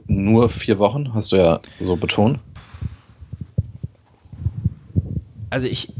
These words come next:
Speaker 2: gehe davon aus, so wie ich mich jetzt so körperlich fühle, äh, dass vier Wochen, dass da schwer was geht, was aber auch immer damit zusammenhängt, dass ich nach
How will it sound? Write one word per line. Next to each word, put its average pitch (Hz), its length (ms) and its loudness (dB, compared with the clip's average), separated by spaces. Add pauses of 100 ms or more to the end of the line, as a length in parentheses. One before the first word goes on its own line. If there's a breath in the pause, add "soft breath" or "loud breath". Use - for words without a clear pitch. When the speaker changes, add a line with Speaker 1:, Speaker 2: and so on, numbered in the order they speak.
Speaker 2:
gehe 165 600 6
davon 151 340 4
aus, 160 600 2
so 135 180 -2
wie 139 120 0
ich - 120 -6
mich 135 160 0
jetzt 127 180 -4
so - 80 -10
körperlich 151 460 0
fühle, 175 360 0 (1600 loud breath)
äh, 143 280 -4
dass 143 200 -4
vier 165 240 4
Wochen, 151 380 4 (680 loud breath)
dass - 180 -10
da 131 140 -4
schwer 147 460 2
was 147 200 2
geht, 156 360 0
was 151 200 4
aber 143 220 2
auch 147 120 0
immer 147 180 4
damit 139 240 2
zusammenhängt, 127 600 -2
dass 123 160 -6
ich - 180 -10
nach 120 480 -6